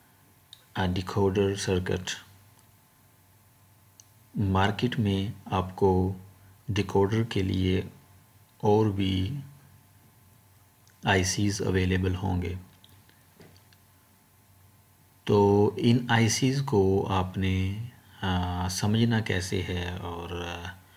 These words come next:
कैसे इनको आपने सर्किट में implement करना है, तो उसके लिए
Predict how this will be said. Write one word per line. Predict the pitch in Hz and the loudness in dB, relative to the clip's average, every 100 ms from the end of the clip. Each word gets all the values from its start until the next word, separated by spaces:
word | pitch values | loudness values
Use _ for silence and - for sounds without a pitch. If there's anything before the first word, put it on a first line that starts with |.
| - - - - _ _ | -20 -20 -20 -20 _ _
कैसे | - 98 95 107 101 98 98 - | 0 0 2 2 2 2 -2 -2
इनको | 90 90 92 92 | -2 -2 -2 -2
आपने | 90 90 - 92 | 0 -2 -6 -6
सर्किट | 92 95 92 95 92 | -4 -4 -2 -4 -4
में | 92 87 92 | -4 -4 -4
implement | 92 95 92 95 98 98 | -6 -2 0 0 -2 -4
करना | 95 87 85 | -4 -4 -6
है, | 87 95 - - - - - - - _ - - - - - - - - | -8 -10 -16 -14 -12 -12 -14 -20 -20 _ -20 -20 -20 -20 -20 -20 -18 -6
तो | - | -2
उसके | 110 - 131 | -2 0 2
लिए | 120 117 117 | 2 4 4